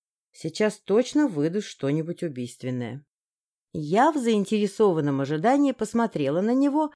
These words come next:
ожидая всего, абсолютно всего, и точно зная, что первой моей реакцией станет смех. Матис шмыгнул носом,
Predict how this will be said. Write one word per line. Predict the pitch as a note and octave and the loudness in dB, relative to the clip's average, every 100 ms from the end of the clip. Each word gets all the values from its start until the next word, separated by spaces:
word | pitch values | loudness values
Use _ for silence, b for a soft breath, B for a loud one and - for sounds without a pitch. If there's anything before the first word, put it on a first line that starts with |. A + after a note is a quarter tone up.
| _ _ - | _ _ -2
ожидая | F3 A3 B3+ F4+ F#4+ D#4+ | 2 4 6 6 6 4
всего, | - C4+ G#3+ D#3+ - | 0 0 4 2 2
абсолютно | - A3 D4 - - C4+ A#3+ F3+ E3+ | 4 4 4 0 4 4 4 0 -2
всего, | D#3 - A3+ E4 | -2 0 4 4
и | D4+ | 4
точно | - F4 F4 C#4+ | 4 2 4 2
зная, | A#3 G3 D#3+ | 2 2 0
что | - F3+ | -2 -6
первой | - G#3+ D#3+ D3 | 0 2 2 2
моей | D3 C#3+ | 2 2
реакцией | D3 A#3+ C4+ - A#3+ | 4 2 2 -2 -4
станет | - E3 F#3 F3 | 0 0 0 -4
смех. | D3 C3 C3 _ _ _ _ _ _ - | -6 -6 -8 _ _ _ _ _ _ 0
Матис | G3 B3+ G#3+ | 2 2 0
шмыгнул | - - A3 G3+ F#3+ F#3 | -4 0 2 2 2 2
носом, | G#3 D4 D4 D3+ | 4 4 2 -4